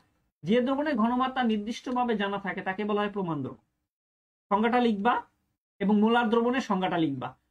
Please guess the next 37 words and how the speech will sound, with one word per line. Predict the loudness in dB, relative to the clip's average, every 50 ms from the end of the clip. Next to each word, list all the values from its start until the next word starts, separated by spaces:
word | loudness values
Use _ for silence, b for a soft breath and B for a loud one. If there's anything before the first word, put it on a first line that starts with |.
| _ _ -8
তো | -4
তোমাকে | -2 0 0 0 0 -2
কি | -4 -4
করতে | -4 -4 -2 -2 -2
হবে? | -2 -2
দুইটা | -2 -2 -2 -2 -2
সংজ্ঞা | -2 -2 -2 -2 -2 -2
তুমি | -4 -2 -2
লিখবা। | -2 -2 -2 -4 -6 -6 -6 -8 -12 _ _ _ _ _ _ _ _ _ _ _ _ _ _ _ _ _ _ -8
ওকে, | -4 -2 -2 -2 -2 -6 _ _ _ _ _ _ -6
তো | -4
দুইটা | -2 0 0 0 0
সংজ্ঞা | 0 0 0 0 0 0 0
তুমি | 0 0 0
লিখবা। | 0 0 -2 -2 -2 -2 -2 -2 -4 -4
লেখার | -4 -2 0 0 0 0
পরে | 2 2 2 2
কি | 0 0 -2
বলছো? | 0 0 -2 0 -2 -2 -4 -4 b b b b b -2
যে | 0
মোলার | 2 2 4 2 2 2
দ্রবণের | 2 0 0 0 -2 0
ঘনমাত্রা | 0 0 2 2 0 0 -2 -2 -2 -2 0 0 0 0
যেহেতু | 0 -2 -2 -2 -2
নির্দিষ্টভাবে | -2 -2 -2 -2 -4 -8 -8 -6 -4 -2 0 0 0 2
জানা | 2 0 0 -2 -2
থাকে, | -4 -4 -4 -4 -2 -2 0 0 0 0 -4 -8 _ _ _ _ _ _ _ _ -8
নির্দিষ্টভাবে | -8 -4 -4 -4 -4 -2 0 0 0 0 0
কি | 0 -2 -2 -2 -4 -2
জানা | 0 2 2 2 2
থাকে, | 0 0 -2 0 -2 -4 -2
তাহলে | -2 0 0 0 0 -2
সেটাকে | -2 -4 -6 -6 -6 -6
আমরা | -6 -6 -6
কি | -4 -2
বলতে | -2 0 0 0 0
পারবো? | -2 -2 -2 -2 -4 -6